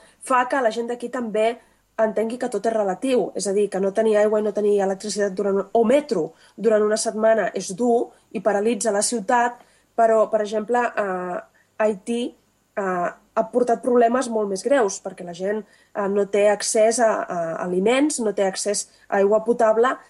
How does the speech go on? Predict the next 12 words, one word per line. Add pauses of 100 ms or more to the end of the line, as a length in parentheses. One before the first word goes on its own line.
(160)
i,
i
hi
ha
casos
de
còlera (180)
i
un
problema
realment, (400)
eh,